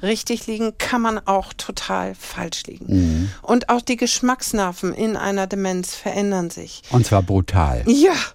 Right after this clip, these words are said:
Speaker 2: Und zwar brutal.
Speaker 1: Ja.
Speaker 2: Ich weiß es nur von einer Freundin, die ein bisschen daran verzweifelt ist, dass nichts mehr essbar war, was ihre Mutter zubereitet hat. Also sie hat einen Kuchen gemacht,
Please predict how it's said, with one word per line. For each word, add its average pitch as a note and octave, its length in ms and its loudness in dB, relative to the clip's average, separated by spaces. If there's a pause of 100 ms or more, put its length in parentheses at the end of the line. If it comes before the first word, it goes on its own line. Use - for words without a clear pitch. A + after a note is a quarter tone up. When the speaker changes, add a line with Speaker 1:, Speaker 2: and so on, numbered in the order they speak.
(100)
Speaker 2:
Und A#2 160 -2
zwar A2 160 2
brutal. C#2 600 -2
Speaker 1:
Ja. G#3+ 280 -4 (580)
Speaker 2:
Ich A2 140 2
weiß B2 220 6
es B2 100 0
nur A#2+ 160 6
von G#2 220 0
einer G2 180 4
Freundin, A#2 760 4 (460)
die A#2+ 100 4
ein A2+ 180 4
bisschen E3 400 4
daran A#2+ 240 2
verzweifelt A#2+ 720 -2
ist, F2+ 400 -4 (240)
dass - 260 0 (120)
nichts C#3+ 420 4
mehr C3 240 2
essbar F2+ 480 0
war, C#2 400 0
was A2+ 340 0
ihre G#2 240 4
Mutter G#2+ 320 4
zubereitet D#2+ 720 0
hat. - 180 -2
Also F2 220 2
sie E2+ 100 0
hat E2+ 160 2
einen F#2 140 2
Kuchen D#3 340 4
gemacht, C3+ 420 0